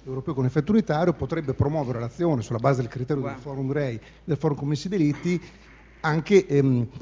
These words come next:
Speaker 1: ehm,
Speaker 2: Guardi, il,
Speaker 1: mm.
Speaker 2: ma, pa-, lasciamo perdere
Speaker 1: Mm.
Speaker 2: l'accertamento negativo di
Speaker 1: Sì.
Speaker 2: contraffazione e parliamo proprio invece del caso più fre-, dell'altro,
Speaker 1: Sì,
Speaker 2: cioè del titolare,
Speaker 1: sì.
Speaker 2: no? De-, di-, dunque, il titolare del brevetto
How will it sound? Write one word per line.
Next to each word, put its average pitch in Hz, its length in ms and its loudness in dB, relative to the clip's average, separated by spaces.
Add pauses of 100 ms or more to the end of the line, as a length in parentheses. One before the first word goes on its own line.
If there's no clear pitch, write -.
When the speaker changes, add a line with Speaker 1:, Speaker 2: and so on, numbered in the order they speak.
Speaker 1:
ehm, 139 80 -4
Speaker 2:
Guardi, 123 520 -2
il, 156 680 -6
Speaker 1:
mm. 139 140 -12
Speaker 2:
ma, 127 340 -12 (340)
pa-, 135 180 -8 (120)
lasciamo 170 400 -10
perdere 131 540 -6
Speaker 1:
Mm. 123 60 -6
Speaker 2:
l'accertamento 127 640 -10
negativo 123 460 -10
di 120 140 -12
Speaker 1:
Sì. - 100 -16
Speaker 2:
contraffazione 143 840 -8
e 139 80 -8
parliamo 147 480 -8
proprio 135 280 -12
invece 120 460 -10 (180)
del - 240 -10
caso 127 340 -8
più - 140 -10
fre-, 131 220 -10
dell'altro, 123 460 -4
Speaker 1:
Sì, - 80 -8
Speaker 2:
cioè 147 80 -2
del 202 180 -2
titolare, 143 600 -6
Speaker 1:
sì. 90 40 -18
Speaker 2:
no? 190 160 -10
De-, 98 100 -18
di-, - 140 -20 (720)
dunque, 196 300 -4
il 190 60 -8
titolare 247 420 -2
del 165 160 -4
brevetto 113 720 -10